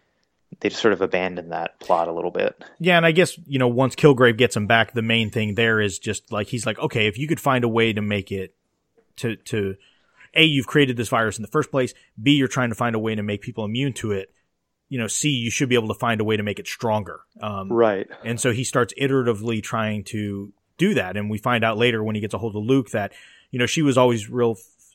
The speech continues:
Speaker 2: you know, "Okay, fourteen hours. Like, once you hit fourteen hours away from him, then whatever he told you to do, you're not gonna do anymore." You know, his power over you is gone. And then, you know, ultimately she tells him, you know, "No,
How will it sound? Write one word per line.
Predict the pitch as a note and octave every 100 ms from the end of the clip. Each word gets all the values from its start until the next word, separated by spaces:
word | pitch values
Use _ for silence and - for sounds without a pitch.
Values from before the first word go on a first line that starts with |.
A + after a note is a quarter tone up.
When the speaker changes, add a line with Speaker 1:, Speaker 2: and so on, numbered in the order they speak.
| A#2+
Speaker 2:
you | C#3
know, | A2+
"Okay, | G#2 A#2
fourteen | - E3+ - D3+
hours. | A#2+ F#2+ F2
Like, | G#2 G2
once | C3+ C#3+
you | D#3
hit | D3+
fourteen | D3+ D3 C#3
hours | B2+ A#2+
away | A2+ A#2
from | A#2 A2
him, | G2+ A2+ A2 G#2+ G#2
then | G#2+ G#2 G#2 G2+
whatever | A2+ B2 B2
he | B2+
told | B2 A2+
you | A2+
to | G#2
do, | A2
you're | G#2+ G#2
not | G2+
gonna | - G2+
do | G#2 G#2+
anymore." | G#2 G#2+ G#2 G#2+ G2+ _ - _ _ _ _ _ _ _ _ -
You | B2+ A2
know, |
his | G2 C3
power | - C#3+ C3+
over | B2 A#2
you | G#2+ G#2+
is | F#2+
gone. | A#2+ A2 G2 G2 G2+ G#2+
And | G#2+ A2+
then, | A2+ G#2+ G2+ G#2 _ _ _ _ _ _ _ _ _ _ -
you |
know, | B2
ultimately | A#2+ C3+ A2+ G#2 G#2
she | -
tells | G2+ A2+ A2+
him, | A2 G#2
you | G#2
know, | G#2
"No, | G2+ A#2+ A#2 G#2